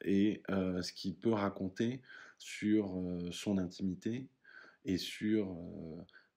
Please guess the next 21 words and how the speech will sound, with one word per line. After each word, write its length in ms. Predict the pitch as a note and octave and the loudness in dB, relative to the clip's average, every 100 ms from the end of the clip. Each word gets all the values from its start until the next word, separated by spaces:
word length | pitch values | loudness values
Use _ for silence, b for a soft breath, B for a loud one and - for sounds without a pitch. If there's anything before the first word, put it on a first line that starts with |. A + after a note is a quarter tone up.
| - | 0
non 240 | G2 A2 | 4 4
pas 200 | G#2+ A#2+ | 6 6
la 120 | G#2+ | 6
complexité, 1040 | G2 - A2 A#2 - - A2 - B2 A#2 - | 2 0 4 4 2 0 0 6 6 6 2
euh, 720 | F#2 F#2 F2+ F2+ F2 F2+ F2+ F2+ | -2 0 0 -2 -2 -2 -2 -2
de 100 | F2+ | 0
la 80 | F#2 | 0
masculinité, 720 | F#2 - - F#2+ F#2 - C#3+ | -2 -4 -4 -2 0 2 2
mais 120 | A#2+ | 2
plutôt 640 | G2 - G2 C3 C3+ C#3 - | 0 -2 4 8 8 6 2
la 240 | F#2+ F#2 - _ _ - | 0 0 -4 _ _ -6
com-, 260 | - A2 | -2 -2
complexité 960 | - A2+ A#2 G#2 - A#2 - C3 C3+ G#2+ | 0 4 4 4 0 -2 6 8 8 6
de 400 | F#2+ G2 F#2+ F#2+ | 2 4 4 2
déconstruire, 1000 | F#2+ A#2 B2+ B2+ A#2 - - C3 B2+ G2 B B B B B G2+ | 6 8 8 4 2 -2 4 6 6 2 B B B B B 2
euh, 340 | G2 F#2+ F#2 | 4 6 4
un 240 | F#2 F#2 | 2 2
apparat 640 | F#2+ F2+ F#2+ F#2 G2 G#2 G2 | 2 2 2 2 0 0 0
de 300 | F2+ F2 F2+ | 0 0 0
masculinité, 1160 | F#2 F#2 F#2+ - - G2 F#2+ F2 A#2 C3 C3+ B B B B B - | 2 2 0 -2 0 2 2 2 4 6 4 B B B B B -4
euh, 400 | G2 F#2+ F#2 F#2 | 0 2 2 0